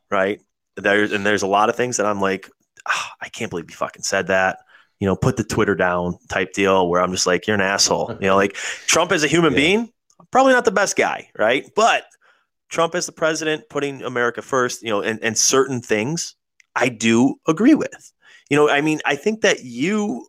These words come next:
Speaker 1: might even agree with that because it, it seems like you have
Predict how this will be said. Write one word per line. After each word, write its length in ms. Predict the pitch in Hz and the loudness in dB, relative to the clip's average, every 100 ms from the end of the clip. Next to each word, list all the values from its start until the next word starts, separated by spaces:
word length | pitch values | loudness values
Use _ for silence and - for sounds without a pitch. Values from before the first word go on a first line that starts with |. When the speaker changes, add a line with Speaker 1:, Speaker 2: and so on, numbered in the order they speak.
| _ - | _ -6
Speaker 1:
might 340 | 135 151 190 | 0 2 2
even 240 | 180 165 156 | -2 -2 -4
agree 320 | 120 113 110 | -2 -2 0
with 200 | 110 110 | 0 0
that 240 | 110 120 | 0 0
because 320 | 117 123 110 95 | -2 -2 0 0
it, 240 | 110 104 | -2 -2
it 100 | 120 | -4
seems 280 | - 143 139 | 0 0 2
like 180 | 131 - | 0 0
you 120 | 113 | -2
have 420 | 113 113 113 104 | 0 2 2 -2